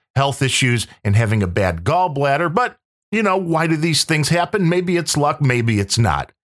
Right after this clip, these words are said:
So episode thirteen coming around, and I figured we need to talk about superstition. So that's what we're gonna talk about today. Now, I'm gonna let you know how to find the show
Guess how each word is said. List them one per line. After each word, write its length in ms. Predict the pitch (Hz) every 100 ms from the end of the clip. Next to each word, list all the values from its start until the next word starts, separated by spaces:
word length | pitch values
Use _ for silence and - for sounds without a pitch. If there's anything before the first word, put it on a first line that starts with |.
| _ _
So 120 | -
episode 680 | - 262 262 214 214 196 185
thirteen 520 | 185 165 - 175 143
coming 300 | 113 117 104
around, 300 | 101 98 147
and 100 | 175
I 40 | 185
figured 340 | 202 190 190
we 140 | 190
need 360 | 170 156 175 165
to 60 | 160
talk 360 | - 131 127
about 420 | 143 101 104 98 98 _ _ _
superstition. 840 | - 120 - 98 - 196 - 101
So 80 | -
that's 240 | 190 190 165
what 100 | 131
we're 140 | 120
gonna 160 | 113 104
talk 320 | - 98 98
about 280 | 90 82 -
today. 580 | 95 82 139 98 67 - _ _
Now, 380 | 156 147 131 117 - _ _ _ 131
I'm 80 | 143
gonna 200 | 143 135
let 200 | 180 202
you 80 | 185
know 80 | 170
how 100 | 143
to 60 | 101
find 340 | - 107 101
the 60 | 78
show 500 | - 262 196 170